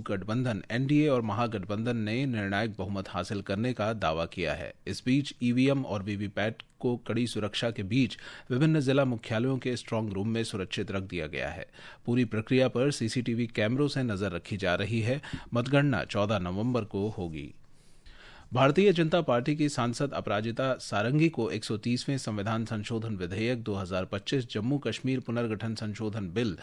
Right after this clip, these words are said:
दो हज़ार पच्चीस और संघ शासित प्रदेशों की सरकार संशोधन विधेयक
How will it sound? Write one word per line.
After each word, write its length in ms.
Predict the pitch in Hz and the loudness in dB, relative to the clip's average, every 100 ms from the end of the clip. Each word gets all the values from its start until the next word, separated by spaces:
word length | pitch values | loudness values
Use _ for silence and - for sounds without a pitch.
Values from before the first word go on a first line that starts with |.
| - - - | -12 -10 -2
दो 60 | |
हज़ार 320 | 123 120 120 117 | 2 4 2 2
पच्चीस 500 | 110 - 156 90 - | 0 0 2 2 0
और 180 | 104 104 | 0 0
संघ 360 | - 139 135 | 0 2 2
शासित 460 | 120 117 110 131 117 | 2 4 4 2 0
प्रदेशों 420 | 113 104 117 - 127 | 0 2 2 2 0
की 140 | 123 | -2
सरकार 440 | - 101 98 117 117 | 0 -2 4 6 6
संशोधन 520 | 113 104 107 107 107 | 2 0 0 2 0
विधेयक 480 | 90 98 110 127 | 0 2 4 4